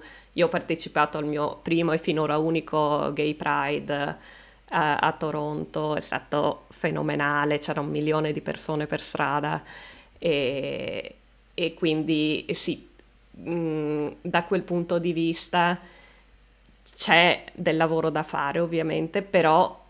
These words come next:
rispetto agli Stati Uniti, per esempio, il Canada è cosciente, secondo me, di, del lavoro che c'è da fare.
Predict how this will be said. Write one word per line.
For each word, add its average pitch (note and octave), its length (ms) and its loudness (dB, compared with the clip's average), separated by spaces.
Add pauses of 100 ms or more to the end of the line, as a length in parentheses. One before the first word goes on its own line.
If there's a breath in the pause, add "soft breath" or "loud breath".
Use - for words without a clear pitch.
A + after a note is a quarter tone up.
rispetto F#3+ 760 -2
agli D#3 180 2
Stati D#3+ 320 -2
Uniti, E3+ 380 0
per D#3+ 180 -2
esempio, E3 800 0 (100)
il E3+ 180 0
Canada E3 560 6
è D3+ 120 2
cosciente, D#3 1000 0 (180)
secondo D#3+ 440 -6
me, C#3+ 340 -2
di, C#3+ 480 0
del D#3+ 200 2
lavoro D3+ 320 4
che D#3 120 -6
c'è - 160 -4
da C#3+ 100 -2
fare. - 500 -2